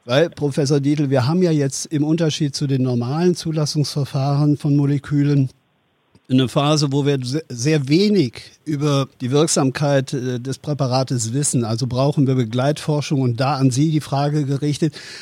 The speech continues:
reichen unsere, ja, klassischen,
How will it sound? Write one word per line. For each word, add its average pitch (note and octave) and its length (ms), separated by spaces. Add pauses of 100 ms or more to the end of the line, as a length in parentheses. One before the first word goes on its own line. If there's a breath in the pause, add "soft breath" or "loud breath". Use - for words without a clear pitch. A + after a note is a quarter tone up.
(100)
reichen D#3+ 520
unsere, C#3+ 540 (400 loud breath)
ja, C#3 320 (460)
klassischen, D3 800